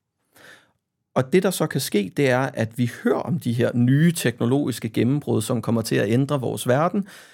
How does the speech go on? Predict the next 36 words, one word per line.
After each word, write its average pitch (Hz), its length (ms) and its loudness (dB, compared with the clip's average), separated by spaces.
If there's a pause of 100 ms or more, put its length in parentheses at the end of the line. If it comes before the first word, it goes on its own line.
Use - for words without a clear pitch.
(220)
og - 120 2
så 208 100 0
enten 156 400 2
så, 160 260 0
så - 140 0
f-, - 420 -8
går, 110 220 2
går 110 140 0
luften 120 280 2
lidt 107 120 2
af 104 60 -4
ballonen, 196 400 0 (340)
eller 147 180 4
også 165 160 -2
så 175 80 2
ender 135 260 2
vi 131 120 0
et 113 80 0
helt 143 220 -2
andet 117 240 0
sted, 196 260 0
og 156 200 0
så 180 100 0
er 135 120 2
der 139 120 0
en 131 80 2
udbredt 127 480 -2
skuffelse. 113 560 -4 (340)
Og 127 80 4
når 139 60 4
den 180 160 0
skuffelse 156 440 -2
kommer, 175 300 0
så 135 120 -6
vælger 123 300 2
vi 117 260 -2